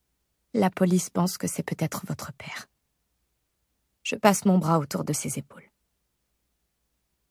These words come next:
Ils le sauront bientôt. Ne t'inquiète pas. » Calé contre le dossier du canapé, Nico arbore une expression que je n'arrive pas à déchiffrer.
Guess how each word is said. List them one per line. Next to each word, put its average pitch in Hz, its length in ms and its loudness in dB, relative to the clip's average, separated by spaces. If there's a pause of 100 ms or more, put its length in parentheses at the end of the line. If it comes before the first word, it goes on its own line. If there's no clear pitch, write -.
(100)
Ils 220 120 -2
le 196 80 2
sauront 180 340 0
bientôt. 156 360 -2 (720)
Ne 208 80 6
t'inquiète - 480 -6
pas. » - 140 -16 (2000)
Calé 208 280 6
contre 190 300 -2
le 185 100 2
dossier 185 320 2
du 165 120 -4
canapé, 175 520 0 (540)
Nico 208 280 6
arbore 185 360 6
une 180 100 4
expression 196 500 0
que 196 160 -4
je 185 80 -4
n'arrive 190 300 -4
pas 208 100 2
à 202 60 0
déchiffrer. 170 500 -4